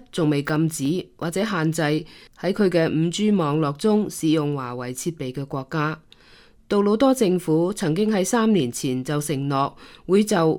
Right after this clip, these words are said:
是否禁華為做出決定，但一直都冇行動。美國官員指出，華為設備可能會允許中共當局干擾五G網絡。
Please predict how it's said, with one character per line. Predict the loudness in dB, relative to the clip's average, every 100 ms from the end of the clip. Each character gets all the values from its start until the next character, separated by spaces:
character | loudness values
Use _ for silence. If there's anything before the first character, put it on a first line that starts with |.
| -4
是 | -6 -2
否 | 0 0 2
禁 | 0 -2
華 | -4 -6
為 | -6 -6 -6
做 | -6 -4
出 | -4
決 | -4 -6
定， | -6 -8 -10 -12 -8
但 | -4 -2
一 | -2
直 | -4
都 | -4 -2
冇 | -2
行 | -4 -6 -6
動。 | -4 -4 -6 _ _ _ _ _ 2
美 | 4
國 | 6
官 | 4 6 8
員 | 8 4 0
指 | -4 -4
出， | -2 -2 -2 -10 -18 -6
華 | -2 0
為 | 0
設 | 0 -4 0
備 | 0 0
可 | -2 -2
能 | 0 0 2
會 | 2 2 0
允 | -2 -2 0
許 | 0 0
中 | 0 0
共 | 0 -2
當 | -2 0 0
局 | 0 -4 -4
干 | -2 0 2
擾 | 0 -2
五 | -4 -6 -8 -6
G | -4 -4
網 | -4 -6
絡。 | -8 -8